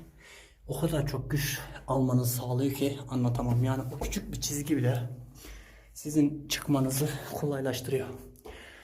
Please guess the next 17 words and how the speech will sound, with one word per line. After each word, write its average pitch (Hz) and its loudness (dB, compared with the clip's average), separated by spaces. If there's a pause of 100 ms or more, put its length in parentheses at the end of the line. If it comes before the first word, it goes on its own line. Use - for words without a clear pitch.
(140)
Ve 135 -6
karşılaştığımız 151 2
manzara 127 2 (880)
bir 135 -4
oda. 127 2 (2500)
Ve 165 2
odanın 226 4
üst - -2
kapağında, 131 2 (960)
yani 135 -4
şöyle 220 0
söylersek 135 -4 (360)
üst - -2
tarafında 135 2 (200)
bir 175 6
kapatma 151 -2
sistemi. - -6